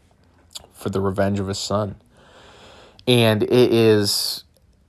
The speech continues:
Lance Hendrickson is, is just on another level. I feel like, you know, I, I just recently watched Near Dark as well, and I'm always watching a Lance film. I feel like, you know, Lance just, I was fortunate enough to meet him,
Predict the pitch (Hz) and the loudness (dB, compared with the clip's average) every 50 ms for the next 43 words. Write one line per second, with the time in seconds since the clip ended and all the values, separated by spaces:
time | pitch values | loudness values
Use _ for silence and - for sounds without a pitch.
0 | _ _ _ _ _ _ _ _ _ _ _ _ _ _ - 104 117 143 160 180 | _ _ _ _ _ _ _ _ _ _ _ _ _ _ -4 0 2 4 2 2
1 | 175 - - 147 135 131 123 117 107 - - - 113 110 107 104 101 101 98 98 | 0 2 2 2 2 4 4 2 2 0 -4 -2 -2 0 0 0 0 0 -2 -2
2 | 113 117 - - 92 107 104 101 - - 107 104 - - 107 104 101 98 104 101 | -4 -6 -6 -2 0 0 0 0 0 -2 -2 0 2 0 0 2 2 2 2 2
3 | 101 101 98 95 95 98 101 101 98 101 101 98 - - 113 107 107 107 104 101 | 2 2 2 2 4 2 2 4 2 2 2 2 0 0 0 2 4 4 2 2
4 | 95 - - 107 104 101 101 110 120 123 127 123 113 101 107 107 101 - - 107 | 0 -2 -2 0 2 2 4 4 4 4 4 4 2 2 -2 -8 -10 -6 -6 -6
5 | 107 - - 85 95 98 98 92 92 95 - - - 98 87 90 - 98 101 101 | -6 -6 -6 -6 -4 -2 0 0 0 -2 -4 -8 -8 -8 -8 -4 -2 2 2 2
6 | 101 101 - 98 - - 98 95 98 98 95 98 - - - - - - - - | 2 0 -4 -10 -6 -2 2 4 4 4 4 2 -2 -8 -20 -20 -20 -20 -20 -20
7 | - _ _ _ - 117 127 135 139 135 123 120 110 104 - - 98 98 95 - | -20 _ _ _ -2 0 0 2 4 4 2 2 2 -2 0 2 2 2 2 0
8 | - 101 90 92 92 95 95 95 92 104 - - - 101 98 95 98 98 101 104 | -4 -8 -6 -6 -6 -6 -6 -6 -8 -10 -12 -8 -4 -4 -2 -2 -2 -2 0 -2
9 | 107 110 - - 113 104 107 107 101 98 - - 104 101 98 95 98 110 110 113 | -2 -2 0 0 2 4 4 4 2 2 -2 -2 -2 0 0 0 0 0 0 0
10 | 107 - - - 104 101 - - - _ - - 67 - - - 117 123 117 101 | 0 -2 -4 -6 -6 -6 -8 -12 -14 _ -6 -6 -6 -2 2 2 2 2 0 -2
11 | 101 80 - - - - - - 127 117 - - 110 104 107 110 107 104 - - | -6 -12 -14 -16 -18 -6 0 2 2 2 2 -2 -4 -4 -2 -2 -2 -2 -2 -6
12 | - 104 104 107 107 101 - 117 113 104 101 101 101 101 104 - | -8 -6 -4 -6 -6 -8 -8 -6 -6 -4 -4 -2 -4 -6 -8 -10